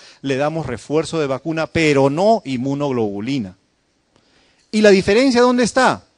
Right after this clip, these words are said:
Más de diez años. Vacunación completa como antecedente y hace once años recibió, doce años recibió su última dosis. Si es herida limpia,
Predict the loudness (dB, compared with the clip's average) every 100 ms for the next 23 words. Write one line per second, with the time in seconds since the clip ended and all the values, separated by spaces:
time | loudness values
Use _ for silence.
0 | _ _ _ _ _ _ -10 -8 -8 -8
1 | -8 -10 -12 -14 -20 -20 -20 _ _ 0
2 | 0 2 0 0 -2 -2 -2 -2 -4 -4
3 | -6 -6 -6 -8 -6 -4 -4 -6 -10 -12
4 | _ _ -4 -2 -2 -4 2 2 2 -2
5 | 0 0 0 -4 -6 -6 -2 -2 -2 -4
6 | 0 0 0 -4 -4 -4 -4 -4 -6 -6
7 | -4 0 2 0 -4 -12 -18 _ _ -12
8 | -4 -2 -2 0 2 2 2 2 2 2